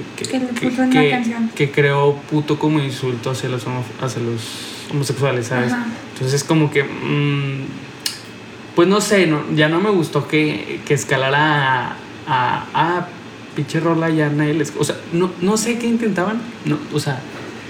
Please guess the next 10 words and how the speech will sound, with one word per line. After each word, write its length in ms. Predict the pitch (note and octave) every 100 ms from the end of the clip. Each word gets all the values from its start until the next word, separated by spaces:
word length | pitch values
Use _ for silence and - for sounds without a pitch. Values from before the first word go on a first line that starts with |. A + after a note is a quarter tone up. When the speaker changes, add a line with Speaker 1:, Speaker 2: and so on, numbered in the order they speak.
| - - - D3
Speaker 1:
es 140 | C#3+
que, 180 | - - - - - -
pues, 120 | F3
no 80 | F3+
sé 120 | G#3+
cuál 160 | A3 G#3+
era 140 | G#3+
el 80 | A3
fin 360 | - F#3 F3+ F3+
de, 400 | G3 F#3 D3+